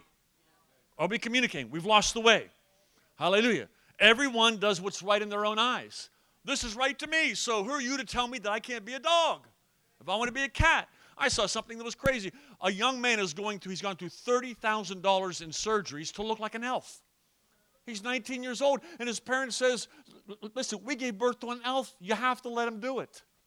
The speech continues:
<laughs> This is ludicrous what's going on in our world. And I know you don't understand it, but they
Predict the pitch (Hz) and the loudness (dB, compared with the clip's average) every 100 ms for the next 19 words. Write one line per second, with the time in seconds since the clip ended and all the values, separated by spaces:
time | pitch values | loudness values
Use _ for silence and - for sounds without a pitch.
0 | _ - - _ _ _ _ - 285 254 | _ -20 -20 _ _ _ _ -4 -2 -2
1 | 226 294 294 - 208 202 185 220 226 214 | 2 2 2 0 -4 -6 -8 -4 -2 -2
2 | 214 240 269 349 349 190 170 226 226 202 | -4 -2 -2 2 4 2 2 2 4 2
3 | 247 262 202 180 - 185 208 202 185 202 | -2 -6 -4 -6 -4 -4 -4 -6 -2 0
4 | 277 | 0